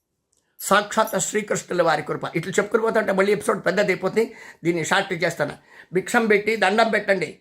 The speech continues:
భిక్షం పెట్టి దండం పెట్టండి, నన్ను అనుసరించండి. అంటే మిమ్మల్ని నేను బలవంతం చేయలేదు, ఒప్పందం కాదు సుమా. మీరు బాగుపడటానికి నిజమైన గురువు దొరకలేదని బాధపడద్దండి. అంటే పీఠాధిపతులకు జగద్గురువుల కన్నా నేను గొప్ప గురువునా? కాదురా పుణ్యాత్ములారా,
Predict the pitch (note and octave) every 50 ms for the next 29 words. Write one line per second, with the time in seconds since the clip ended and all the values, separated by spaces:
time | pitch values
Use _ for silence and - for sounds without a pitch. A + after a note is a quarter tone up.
0 | _ - F3+ F#3 - - B3 G#3+ G3+ G#3 G3+ - F3+ F3 F3+ F#3 G3 G3 F#3+ F#3+
1 | F#3+ - F#3 F3+ D#3 - - - - - - - - F#3 G3 G3+ F3 D#3+ G3 A3
2 | - G#3 G#3+ F#3 - G#3+ F#3 F#3+ E3+ D#3+ D3+ C3 - E3+ G3 G3 A3 G#3+ A3 A3
3 | A#3 A#3+ A#3+ A#3 A3+ A#3 A#3 G#3+ G3+ G3+ A3 B3 C4+ B3+ C4 C4 B3 - B3+ B3
4 | A#3+ A#3 A3+ F#3 D3+ C3 - - _ _ _ _ _ _ _ - F3 F#3+ - -
5 | B3+ C4 B3+ B3 B3 B3 A#3+ A3+ A3 A3 A3+ A3+ - A3+ A#3 B3+ B3+ A#3+ G3 D3
6 | D#3+ F#3 A3+ A3 G3+ G3 G3 G#3+ A3+ A#3 A3+ A3+ A3+ A3+ - A3+ A3+ A3+ A3 -
7 | F#3+ E3+ C3+ E3+ F#3 G3 A3 A#3 A#3 A#3+ A#3 A3+ G#3 G3 A3+ A#3 A#3 G3 F#3+ G#3
8 | G#3+ G#3+ A#3 A3+ A#3 G#3 G3 G3+ G3 F3+ F3+ G3 G3+ G#3+ G3+ F#3 F#3 F3+ E3+ E3+
9 | D#3 C#3+ C3 - - - - - - A3+ A3+ - - - A#3 C4 C4 B3+ C4 B3+
10 | B3 B3+ - A#3+ A#3+ B3+ A#3+ B3+ A3 F#3+ G3+ A3 A#3 A#3 B3+ C4+ C4 B3+ C4+ -
11 | A3+ B3 A#3+ B3 B3 B3 A#3+ A#3+ G#3+ A#3 A3+ A3+ C4 B3 A3+ B3 B3+ A#3+ A#3+ -
12 | G3+ - - - - - - - F#3 F#3 A#3+ A3 A#3+ A3 G3 F3 - F#3+ G3+ A3
13 | G#3+ G3 G3+ G#3 G3 F#3+ F#3 F3 E3